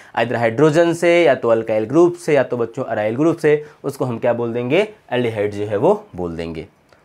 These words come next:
पॉइंट इतना क्लियर हो गया, ये इसका हो गया जो है वो फॉर्मूला। अब देखो बच्चों इसके बाद हमारा जो है वो आता है, ये तुम्हारा हो गया एल्डिहाइड। अब ध्यान देना कि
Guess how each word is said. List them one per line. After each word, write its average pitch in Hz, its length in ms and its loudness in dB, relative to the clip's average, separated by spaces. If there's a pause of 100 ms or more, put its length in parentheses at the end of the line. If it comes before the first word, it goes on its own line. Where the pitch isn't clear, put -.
पॉइंट 101 140 -4
इतना 101 100 -6
क्लियर 151 220 2
हो 165 120 0
गया, 165 160 2 (240)
ये 180 80 0
इसका 170 180 -2
हो 120 100 -2
गया 113 120 -2
जो 107 120 -4
है 104 100 -6
वो 87 100 -6
फॉर्मूला। 147 420 0 (1200)
अब 190 120 0
देखो 214 140 4
बच्चों 208 220 4
इसके 208 140 -2
बाद 196 180 2
हमारा 202 260 4
जो 202 140 2
है 208 80 0
वो 202 100 2
आता 190 160 2
है, 190 60 0
ये 190 60 -4
तुम्हारा 190 220 2
हो 185 80 2
गया 185 100 0
एल्डिहाइड। 196 460 2
अब 143 180 0
ध्यान 165 200 0
देना 180 220 4 (320)
कि - 60 -6